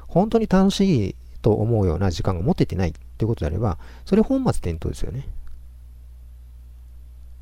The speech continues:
じゃないですか。だからそういったことにも気づ-、えー、かせてあげる。あの、お客さんに気づかせてあげたいですよね。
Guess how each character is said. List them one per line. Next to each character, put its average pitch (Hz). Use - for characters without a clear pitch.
じ 156
ゃ 131
な 95
い -
で -
す -
か。 -
だ 170
か 190
ら 170
そ -
う 269
い -
っ -
た -
こ 247
と 220
に 131
も 160
気 143
づ-、 131
え 92
ー、 -
か -
せ -
て 82
あ 71
げ 92
る。 196
あ 92
の、 82
お 98
客 98
さ 95
ん 104
に 156
気 -
づ 90
か 101
せ -
て -
あ -
げ 76
た 95
い 98
で 98
す -
よ 82
ね。 156